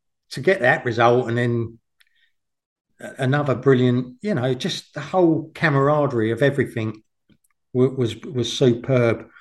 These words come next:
So we came, we came runners up that year.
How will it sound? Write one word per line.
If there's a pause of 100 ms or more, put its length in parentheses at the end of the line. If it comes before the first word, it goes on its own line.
(220)
So
we
came,
we
came
runners
up
that
year.